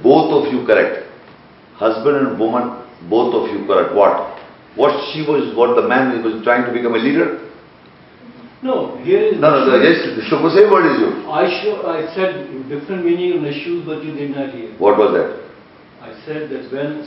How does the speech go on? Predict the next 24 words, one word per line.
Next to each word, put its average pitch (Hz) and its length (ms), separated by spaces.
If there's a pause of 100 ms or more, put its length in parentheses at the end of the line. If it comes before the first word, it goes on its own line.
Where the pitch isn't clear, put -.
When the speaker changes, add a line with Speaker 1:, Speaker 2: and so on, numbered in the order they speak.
Speaker 2:
someone 170 460 (160)
starts, 139 320 (180)
a 131 40 (260)
little 185 300
branch 143 480
start 147 280
rising 127 500
above 156 420
the 170 100
level 139 320 (100)
of 135 60
the 127 180
bush, 131 320
that's 127 280
nushuz. - 560 (260)
Speaker 1:
So 120 240
the 120 140
man 135 280
start 143 220
doing 151 240
what 139 220
they 139 100
should 139 180
do? - 360